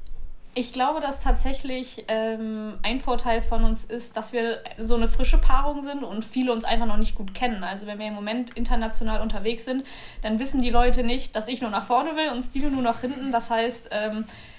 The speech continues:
auf internationaler Ebene, finde ich, haben wir das bis jetzt eigentlich noch nicht so wirklich gemerkt. Ein Glück. <laughs> Ähm, aber wenn wir jetzt, äh, im Training sind zum Beispiel, ähm, und da Paarungen wie Leona und Annabella oder so haben, die uns sehr gut kennen,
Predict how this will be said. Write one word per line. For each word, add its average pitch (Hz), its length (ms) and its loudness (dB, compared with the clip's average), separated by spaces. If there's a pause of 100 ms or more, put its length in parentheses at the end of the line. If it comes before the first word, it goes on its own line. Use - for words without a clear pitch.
(380)
auf - 160 0
internationaler 294 680 0
Ebene, 247 200 -2
finde 226 220 -6
ich, - 80 -6
haben 226 140 2
wir 220 80 -2
das 214 160 -6
bis 220 120 -8
jetzt - 220 -10
eigentlich 208 260 -8
noch 190 180 -10 (220)
nicht 190 240 -6
so 247 140 -6
wirklich 247 380 -6
gemerkt. 240 480 -4 (180)
Ein 208 260 2
Glück. 226 420 -4
<laughs> - 40 0 (200)
Ähm, 247 380 2
aber 202 220 2
wenn 220 140 0
wir 226 80 2
jetzt, - 320 -6
äh, 202 140 -4
im 208 140 -6
Training 254 340 -2
sind 214 180 -2
zum 202 160 -6
Beispiel, 202 540 -8 (420)
ähm, 196 420 -4
und 196 180 -4
da 185 200 -4
Paarungen 208 760 -4
wie 202 180 -8
Leona 214 440 0
und 202 60 -4
Annabella 226 520 0
oder 214 140 -2
so 214 120 -8
haben, 196 180 -4
die 208 100 -4
uns 202 160 -6
sehr 220 240 0
gut 220 260 -8
kennen, 320 300 -4